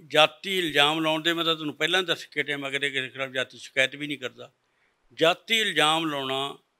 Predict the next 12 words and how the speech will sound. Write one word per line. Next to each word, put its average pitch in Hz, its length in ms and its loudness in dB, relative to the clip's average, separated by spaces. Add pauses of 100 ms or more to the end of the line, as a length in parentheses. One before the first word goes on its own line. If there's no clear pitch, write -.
(1000)
ਗੁਰੇਜ਼ 156 400 4
ਕਰਨਾ 135 320 0
ਚਾਹੀਦਾ, 131 360 -6
ਕਿਸੇ 165 340 -8
ਨੂੰ 147 120 -10
ਕਿਸੇ 139 240 -16
ਦੇ 135 140 -18 (140)
ਜਾਤੀ 131 300 -10
ਇਲਜ਼ਾਮ 120 300 -14
ਨਹੀਂ 147 140 -16
ਲਾਉਣੇ 107 240 -20
ਚਾਹੀਦੇ। - 320 -20